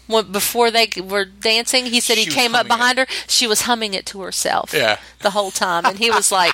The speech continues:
Speaker 1: <laughs> "All right."
Speaker 2: Okay, don't,
Speaker 1: And
Speaker 2: don't
Speaker 1: she
Speaker 2: need to
Speaker 1: said,
Speaker 2: talk her up.
Speaker 1: she said, "That's one of my favorite songs. It's one of my dad's favorite songs. It's one of my mom's favorite songs. It's, we're gonna use it."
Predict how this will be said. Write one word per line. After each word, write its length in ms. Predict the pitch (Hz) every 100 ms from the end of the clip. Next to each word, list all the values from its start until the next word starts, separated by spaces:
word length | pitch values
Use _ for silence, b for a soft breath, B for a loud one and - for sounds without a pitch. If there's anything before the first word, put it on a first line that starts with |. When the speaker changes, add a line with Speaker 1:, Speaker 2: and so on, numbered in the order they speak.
| -
Speaker 1:
<laughs> 400 | 190 202 - -
"All 140 | 202 160
right." 340 | 151 208 185 160
Speaker 2:
Okay, 160 | 151 131
don't, 240 | 139 147
Speaker 1:
And 100 | 151
Speaker 2:
don't 120 | - 147
Speaker 1:
she 100 | 277
Speaker 2:
need 60 |
to 60 | -
Speaker 1:
said, 120 | 262
Speaker 2:
talk 140 | 240 -
her 140 | 160 107
up. 60 |
Speaker 1:
she 140 | 104 294
said, 240 | 285 202
"That's 240 | 226 226
one 160 | 233 226
of 60 | 214
my 80 |
favorite 280 | 208 208 202
songs. 220 | - 233
It's 60 | 190
one 100 | 190
of 40 |
my 80 | 170
dad's 400 | 151 208 208 202
favorite 260 | - 175 -
songs. 180 | 196 185
It's 120 | 208
one 80 | 240
of 60 | 226
my 80 |
mom's 440 | 202 214 262 262 -
favorite 300 | 220 190 -
songs. 200 | 208 240
It's, 360 | - - -
we're 160 | 285 330
gonna 140 | 302
use 340 | 233 349 370 240
it." 300 | 73 -